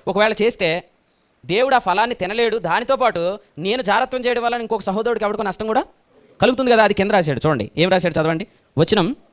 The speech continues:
ఆరు. "ఈ విషయం అందు ఎవడును అతిక్రమించి", అంటే ఇప్పుడు మీకు ఏం అర్థమైంది? తప్పు చేసినప్పుడు దేవుడి గురించే మాట్లాడట్లే, ఎవరి గురించి మాట్లాడుతున్నాడు? సహోదరుడి గురించి కూడా మాట్లాడుతున్నాడు.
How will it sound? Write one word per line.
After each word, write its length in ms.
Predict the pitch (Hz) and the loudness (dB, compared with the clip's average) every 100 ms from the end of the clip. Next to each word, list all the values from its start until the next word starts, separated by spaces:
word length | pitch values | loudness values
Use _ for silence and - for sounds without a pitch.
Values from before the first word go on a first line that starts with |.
| _ _ - 135 | _ _ -2 4
ఆరు. 220 | 147 104 - - - _ _ _ _ _ _ _ 143 | 4 2 -8 -20 -20 _ _ _ _ _ _ _ 0
"ఈ 140 | 220 | 4
విషయం 340 | 262 247 233 220 | 4 4 4 4
అందు 140 | 175 | 4
ఎవడును 460 | 160 170 208 190 113 - - - - | 6 6 4 0 -6 -16 -20 -20 0
అతిక్రమించి", 840 | - 233 - 233 220 180 170 165 - - - - - - - - - - - - - - | 2 2 4 4 4 4 4 2 -2 -14 -20 -20 -20 -20 -20 -20 -20 -20 -20 -20 -20 -6
అంటే 160 | 143 190 | 0 0
ఇప్పుడు 480 | 175 185 175 151 - 156 | 0 0 0 -2 -4 -6
మీకు 180 | 151 | -2
ఏం 120 | 156 180 | 0 0
అర్థమైంది? 380 | 170 175 170 | -2 -2 -4
తప్పు 280 | 165 135 - | -2 -2 0
చేసినప్పుడు 680 | 175 196 190 175 180 226 208 | 0 0 0 -2 0 0 2
దేవుడి 300 | 135 175 185 | 2 2 2
గురించే 240 | 190 185 | 0 0
మాట్లాడట్లే, 420 | 185 160 160 147 135 | 0 0 0 0 0
ఎవరి 120 | 160 | 0
గురించి 160 | 175 | -2
మాట్లాడుతున్నాడు? 460 | 160 135 127 110 95 - - - - | -2 -2 -4 -4 -6 -10 -20 -18 -2
సహోదరుడి 380 | 139 165 160 | 0 2 2
గురించి 140 | 160 151 | 0 -2
కూడా 120 | 151 | 0
మాట్లాడుతున్నాడు. 520 | 135 107 - 73 - | 0 -2 -6 -12 -18